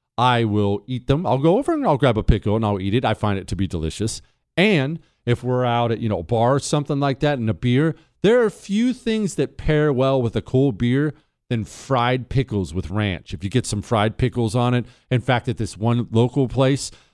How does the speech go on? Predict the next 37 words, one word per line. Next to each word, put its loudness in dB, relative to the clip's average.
they 6
do 4
pickles 2
and 0
jalapenos 2
in -2
the 2
same 0
pile. 2
It's -6
fried 0
jalapenos. 0
Oh, 4
yes. -2
It, -2
I, 0
remind 2
me, 4
I'll 2
tell 0
you 2
guys -2
about -4
it -6
off -4
the -8
air. -4
Anyway, 0
so 2
I'm 2
not 2
anti-pickle. -6
The 2
problem 4
for -4
pickle 0
is -6